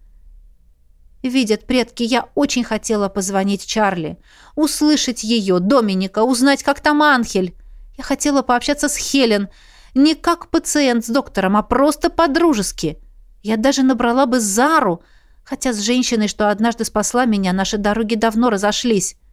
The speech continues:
Мне этого всего очень хотелось. Но еще больше мне хотелось знать ответ на мой вопрос,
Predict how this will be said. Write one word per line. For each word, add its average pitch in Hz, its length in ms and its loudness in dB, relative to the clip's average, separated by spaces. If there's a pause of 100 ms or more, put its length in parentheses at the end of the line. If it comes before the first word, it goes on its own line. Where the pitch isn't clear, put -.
(460)
Мне 233 260 2
этого 233 460 -2
всего 240 420 -2 (100)
очень 262 380 0
хотелось. 190 720 -4 (1400)
Но 254 200 4
еще 277 320 0
больше 226 320 0
мне 220 160 2
хотелось 220 480 0
знать 220 260 -2
ответ 226 340 -2
на 208 120 -2
мой 202 140 -2
вопрос, 202 560 -4